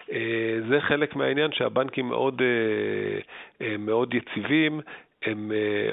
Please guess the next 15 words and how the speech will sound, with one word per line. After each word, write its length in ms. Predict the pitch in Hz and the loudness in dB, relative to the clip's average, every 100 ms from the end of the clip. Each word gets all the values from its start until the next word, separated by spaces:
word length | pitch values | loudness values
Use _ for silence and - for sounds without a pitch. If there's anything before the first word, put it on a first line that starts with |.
| - | -2
עושים, 480 | - - 143 139 117 | -6 0 2 2 2
המפקח 580 | 107 107 - - 131 - | -2 -4 -4 0 0 -2
עושה 180 | 104 127 | -2 -2
את 100 | 131 | -2
הפעולות 500 | - 113 107 120 107 | -4 -2 0 -2 0
ב-, 160 | 110 | 0
בזמן 420 | 98 104 110 117 | 2 0 0 0
אמת, 260 | 107 139 185 117 | 2 0 0 0
וגם 300 | 117 123 131 - | 0 0 -2 -8
אפשר 200 | - 151 | -4 0
לראות 240 | 151 147 | 0 2
את 80 | 147 | 0
זה 80 | 123 | -2
דרך 380 | 117 135 139 131 | 2 2 4 2
ה-, 340 | 123 113 110 | 2 2 2